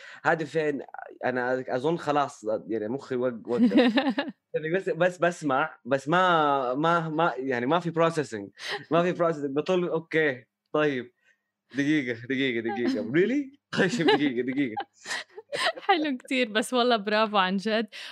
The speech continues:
Speaker 2: واللي لفتني بالموضوع إنه، آه، أنت الشريك المؤسس بالشركة ومعك أيضًا، آه، اثنين نساء، صحيح؟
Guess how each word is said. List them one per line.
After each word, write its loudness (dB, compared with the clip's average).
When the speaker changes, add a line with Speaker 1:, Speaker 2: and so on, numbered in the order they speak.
Speaker 2:
واللي 2
لفتني 2
بالموضوع 2
إنه، 2
آه، -2
أنت 2
الشريك -2
المؤسس -2
بالشركة -2
ومعك 2
أيضًا، 0
آه، -2
اثنين 2
نساء، 2
صحيح؟ -4